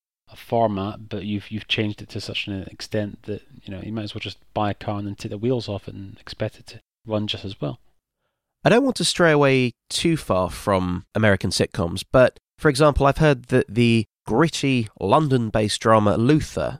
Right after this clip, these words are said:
Speaker 2: is being adapted for the American market, and I don't think that would work there, because,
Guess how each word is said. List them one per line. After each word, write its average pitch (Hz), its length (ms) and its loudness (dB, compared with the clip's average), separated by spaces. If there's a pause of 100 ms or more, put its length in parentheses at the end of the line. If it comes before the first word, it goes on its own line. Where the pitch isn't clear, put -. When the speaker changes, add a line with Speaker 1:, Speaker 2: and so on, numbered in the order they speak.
(160)
Speaker 2:
is 98 300 -2
being 95 280 -2
adapted - 420 -6
for - 100 -10
the 87 100 -4
American 92 360 -6
market, 82 460 -6 (100)
and 107 680 -2 (200)
I 160 60 4
don't 214 160 4
think 170 160 2
that 190 180 2
would 113 140 0
work 87 520 -2 (280)
there, 101 420 0
because, 131 720 2